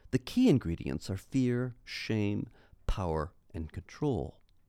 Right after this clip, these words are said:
No matter what the religion or belief system, fear and shame are manipulated by those wanting power and control. Those abuses extend even to changing or twisting the basic scriptures or writings,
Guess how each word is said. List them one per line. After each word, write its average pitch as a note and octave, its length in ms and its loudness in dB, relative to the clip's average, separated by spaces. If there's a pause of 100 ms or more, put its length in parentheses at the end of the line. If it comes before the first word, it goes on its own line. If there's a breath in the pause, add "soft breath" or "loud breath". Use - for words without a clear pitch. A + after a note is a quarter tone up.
(540 soft breath)
No F#3+ 100 8
matter A3 220 8
what F3 300 0
the A2+ 100 -2
religion G2+ 540 2
or E2+ 180 0
belief F2+ 340 -4
system, - 440 -8
fear F3 300 0
and A#2 180 0
shame C3 380 0
are F#2+ 120 0
manipulated F#2 720 -2
by D#2 140 -2
those F2+ 280 -2
wanting A2+ 360 0
power E2 340 -6
and D#2+ 140 -10
control. G2 640 -4 (720 soft breath)
Those E3+ 260 8
abuses C3+ 440 2
extend A2+ 420 2
even D3+ 320 4
to B2 100 -2
changing B2+ 640 0
or G2 80 0
twisting - 560 -2
the F2 80 -6
basic - 480 -4 (260 loud breath)
scriptures - 560 -2
or F#2 80 0
writings, F#2+ 640 0